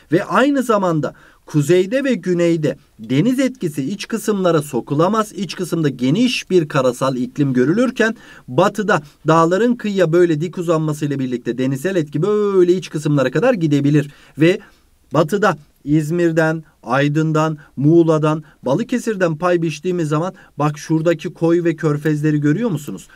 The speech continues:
Ne kadar fazla. Bak gördün mü? Koy ve körfez sayısı ne kadar bu coğrafyada fazla diyebiliriz. Ama kuzeye git.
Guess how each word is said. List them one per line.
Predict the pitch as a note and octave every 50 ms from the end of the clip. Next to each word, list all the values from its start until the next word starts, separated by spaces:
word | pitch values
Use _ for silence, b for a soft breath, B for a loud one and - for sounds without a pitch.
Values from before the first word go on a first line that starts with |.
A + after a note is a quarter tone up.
| B B B
Ne | G2+ A2+ C3 C#3+ D3 D#3
kadar | D3 D#3 C#3+ B2 B2+ A2+ G#2
fazla. | - - F#2 F2+ E2+ E2 G2 G#2+
Bak | D3 F3 E3+ -
gördün | - C#3 D#3 D#3+ G#3+ A#3
mü? | D3+ G2 -
Koy | - - D#3 D3+ C#3 C3+
ve | D#3 D3+
körfez | D3+ D3+ C3 C3 C3 - D3 -
sayısı | - - C3 C3 C3 - G3 - B B B B
ne | D#3+ A3 G#3+ D#3+
kadar | - C3+ A#2+ A2+ A2 C#3+
bu | F3 F3+
coğrafyada | D3+ C#3+ B2+ A#2+ A2 A2 - D#3 F3 G3 F#3
fazla | D3 D#3 C#3 B2+ B2 D#3+ F#3 E3
diyebiliriz. | C#3+ C3 A#2+ A2 G2 F#2+ F2 E2 - - -
Ama | - F#3+ B3 C#4 C#4+ C#4+ C4+ B3+ A#3+ G3 D3+ A#2+ - - b b b b b b b b b b b
kuzeye | - C#3+ B2+ B2+ E3+ G#3+ B3
git. | B3+ A3 A#3+ A#3 - - -